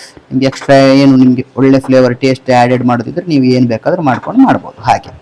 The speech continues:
ಇದು ನಮ್ಮ ಶೈಲಿಯ ಪ್ಯಾಕ್ ಪ್ಯಾಕ್ ವರ್ಲ್ಡಿನ, ಆ, ಸಿಗಡಿ ಗೀ ರೋಸ್ಟ್. ನೋಡಿ ಈಗ ಮಸಾಲೆ ಚೆನ್ನಾಗಿ ರೋಸ್ಟ್ ಆಗ್ತಾ ಉಂಟು. ಆ, ಒಂದ್ ವೇಳೆ ನಿಮ್ಗೆ ನೀವು ಮಿಕ್ಸಿಯಲ್ಲಿ ರುಬ್ಬುವಾಗ ಉಪ್ಪೇನಾದ್ರೂ ಕಡಿಮೆ ಹಾಕಿದ್ರೆ ಆಮೇಲೆ ಬೇಕಾದ್ರೆ ಟೇಸ್ಟಿಗೆ ಹಾಕೋಬಹುದು.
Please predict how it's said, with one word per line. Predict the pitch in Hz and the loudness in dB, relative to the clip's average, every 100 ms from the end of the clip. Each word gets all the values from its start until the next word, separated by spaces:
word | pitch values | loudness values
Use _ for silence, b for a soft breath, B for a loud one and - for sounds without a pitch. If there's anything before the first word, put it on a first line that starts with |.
| - | -8
ಇದು | 185 208 | -4 0
ನಮ್ಮ | 202 196 208 | 0 0 0
ಶೈಲಿಯ | - 156 165 262 - - b b - | 0 0 4 4 2 -2 b b 0
ಪ್ಯಾಕ್ | 247 - | 0 0
ಪ್ಯಾಕ್ | 165 147 | -2 0
ವರ್ಲ್ಡಿನ, | 127 131 190 202 143 160 _ _ _ _ - | 2 2 2 2 2 0 _ _ _ _ -2
ಆ, | 151 151 147 156 - - _ - | 2 4 2 -2 -8 -20 _ -8
ಸಿಗಡಿ | - 214 190 | -2 2 2
ಗೀ | 131 113 | 2 0
ರೋಸ್ಟ್. | - - - _ _ _ _ _ _ _ _ _ _ _ _ _ _ _ _ _ - - _ _ _ _ - | -2 -8 -18 _ _ _ _ _ _ _ _ _ _ _ _ _ _ _ _ _ -20 -20 _ _ _ _ -2
ನೋಡಿ | 135 135 | 2 4
ಈಗ | 135 | 6
ಮಸಾಲೆ | 139 135 156 | 4 2 0
ಚೆನ್ನಾಗಿ | 139 139 143 147 143 | 2 2 4 2 2
ರೋಸ್ಟ್ | 139 135 - | 2 2 0
ಆಗ್ತಾ | 135 - 123 | -2 0 0
ಉಂಟು. | 135 135 127 170 - - - _ _ _ _ _ _ _ - - - | 2 2 0 -2 -6 -20 -20 _ _ _ _ _ _ _ -20 -16 -2
ಆ, | |
ಒಂದ್ | 117 127 147 | 2 4 4
ವೇಳೆ | 170 | 4
ನಿಮ್ಗೆ | 165 160 165 175 | 4 2 2 0
ನೀವು | 151 151 151 151 151 135 - _ _ _ - 107 | 2 2 0 0 0 -4 -12 _ _ _ -20 -4
ಮಿಕ್ಸಿಯಲ್ಲಿ | 127 135 - - 165 156 | 0 -2 -4 -4 -2 0
ರುಬ್ಬುವಾಗ | 143 139 135 147 147 | 0 0 0 2 2
ಉಪ್ಪೇನಾದ್ರೂ | 143 131 - 151 139 135 | 2 2 0 0 0 0
ಕಡಿಮೆ | 135 139 | 2 2
ಹಾಕಿದ್ರೆ | 131 135 139 | 2 0 0
ಆಮೇಲೆ | 131 131 | 2 2
ಬೇಕಾದ್ರೆ | 127 123 123 | 0 -2 -4
ಟೇಸ್ಟಿಗೆ | 123 123 - 113 | -2 -4 -4 -4
ಹಾಕೋಬಹುದು. | 113 - 127 107 98 147 | -4 -2 -4 -4 -6 -6